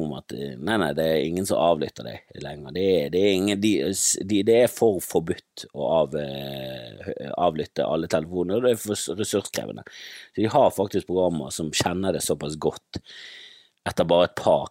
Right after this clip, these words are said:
klikk på nettet, et par, eh, hundre likes eller noe sånt. Jeg vet ikke hvor mange likes som skal til, men at du liker og liker og liker og legger ut og liker, og de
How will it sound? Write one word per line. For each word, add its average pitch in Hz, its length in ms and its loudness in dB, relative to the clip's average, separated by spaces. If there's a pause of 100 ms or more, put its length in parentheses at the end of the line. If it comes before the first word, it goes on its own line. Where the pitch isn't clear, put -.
klikk - 400 -6
på - 100 -10
nettet, - 380 -14
et 67 240 -12
par, - 400 0
eh, 65 240 -6
hundre 82 320 0
likes - 480 -4
eller 60 160 -12
noe 67 80 -12
sånt. 69 160 -8
Jeg 85 80 -4
vet 87 160 -8
ikke 80 80 -8
hvor 76 80 -6
mange 78 240 -2
likes 73 300 0
som - 100 -6
skal - 160 -12
til, 71 240 -6 (480)
men 95 140 0
at - 40 0
du 104 60 4
liker 92 400 4
og 85 80 6
liker 87 300 4
og 87 80 6
liker 87 260 2
og 82 60 4
legger 82 260 2
ut 85 160 -2
og 80 80 4
liker, 76 320 2
og 76 80 0
de 73 100 0